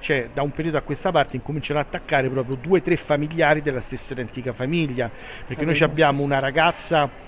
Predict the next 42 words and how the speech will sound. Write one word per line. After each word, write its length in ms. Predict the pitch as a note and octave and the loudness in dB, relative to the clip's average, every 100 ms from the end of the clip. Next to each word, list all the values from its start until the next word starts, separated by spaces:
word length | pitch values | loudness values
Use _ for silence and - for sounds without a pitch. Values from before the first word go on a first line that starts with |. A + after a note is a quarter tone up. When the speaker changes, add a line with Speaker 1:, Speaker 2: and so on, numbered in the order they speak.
| - - - | -18 -18 -8
Speaker 1:
che 400 | - C3+ C3+ C3 | 0 2 4 2
è 20 | |
iscritta 400 | C3 - E3 - | 2 -2 -6 -4
alla 100 | C3+ | -2
nostra 260 | C3+ D3 - | -2 -4 -4
associazione 600 | B2+ D3 A3 G3 D#3+ E3 | -4 -4 -4 -2 0 0
che 80 | C3+ | 0
attaccano 520 | - C#3+ B2+ B2+ A#2+ | 0 0 0 -2 -6
sia 220 | - A#3 | 0 2
lei 240 | F#3 D3 F3 | 4 4 2
che 140 | B2 | 0
la 120 | G#2 | -2
madre, 520 | C#3 F3 C#3+ B2 A#2 A2+ - - | 2 4 2 0 -4 -4 -10 -12
abbiamo 340 | - A#2 D3+ D3+ | -10 2 4 4
un 80 | D3 | 2
altro 300 | C#3+ - C#3+ | 0 0 0
nostro 300 | D3 - D3 | 0 -2 -2
amico 280 | D3+ C#3+ | 0 0
di 140 | D3 D#3 | 0 4
Roma 320 | G3 F3 C3 | 6 6 4
che 80 | B2+ | -2
attaccano 460 | - C3 - C3 | -2 -2 -2 -6
sia 180 | B2 - | -4 -2
lui 180 | C#3+ F3+ | 0 0
che 80 | C#3+ | 0
il 80 | A2+ | -2
fratello, 720 | - B2 F#3 D#3+ A#2 A#2+ A2 - - - | -2 4 6 6 4 -4 -4 -10 -16 -4
e, 380 | D3 D3 C#3+ C#3 | 2 4 4 2
e 80 | D#3 | -2
nella 180 | E3 F#3 | -2 -2
stessa 280 | - A3 E3+ | -2 -4 0
identica 380 | F3+ F3+ D3+ C3+ | -2 -2 -8 -8
famiglia. 500 | C3 F3 D3+ G#2+ G#2 _ - _ _ - | -8 -10 -10 -12 -20 _ -20 _ _ -14
Speaker 2:
Ho 100 | E3 | -14
capito, 500 | F3 E3 - - - _ | -14 -14 -12 -12 -14 _
sì, 220 | - E3+ | -6 -6
sì, 160 | - E3 | -6 -10
sì, 140 | - | -10
è 80 | E3 | -10
così 260 | - D3 D3 | -8 -6 -6
infatti. 500 | C#3+ - D3+ - - _ _ _ | -8 -12 -10 -10 -10 _ _ _
<laughs> 540 | F3+ - D#3+ G3 - | -4 -2 -2 -2 -4